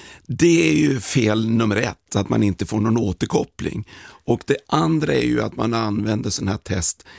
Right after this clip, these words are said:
i så här tidigt skede. Argumenten brukar vara att om man använder sån här test så blir man inte så biased mot om man har invandrarbakgrund eller såna saker. Men jag köper faktiskt inte de argumenten, utan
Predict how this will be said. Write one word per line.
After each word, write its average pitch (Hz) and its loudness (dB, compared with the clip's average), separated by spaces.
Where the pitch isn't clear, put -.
i 110 0
så 123 0
här 101 0
tidigt 123 -2
skede. - -2
Argumenten 170 2
brukar 135 -2
vara 123 -2
att - -4
om - 2
man 143 2
använder 131 0
sån 117 -2
här 107 0
test - -2
så 113 -2
blir 104 0
man 127 0
inte 113 -4
så 123 0
biased 117 0
mot 123 -4
om - -2
man 117 2
har 110 2
invandrarbakgrund 110 0
eller 107 -2
såna - 0
saker. - -2
Men 123 2
jag 147 0
köper - -2
faktiskt - -6
inte - -4
de - -2
argumenten, 131 -4
utan 123 -2